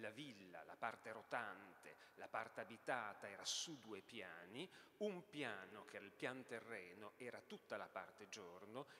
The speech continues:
il, eh, piano superiore invece era tutta la parte giorno. Qui siamo dall'ingresso, mm, dell'ascensore della parte giorno e vedete sul pavimento,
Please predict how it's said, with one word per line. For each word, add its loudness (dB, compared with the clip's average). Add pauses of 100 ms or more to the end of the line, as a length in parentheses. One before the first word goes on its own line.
(140)
il, 2 (200)
eh, 4
piano 4
superiore -2
invece -2
era -2
tutta -4
la -2
parte -4
giorno. -6
Qui -2
siamo 2
dall'ingresso, 2 (600)
mm, -4
dell'ascensore 2 (220)
della 4
parte 0
giorno 0 (240)
e 2
vedete 0
sul 0
pavimento, 0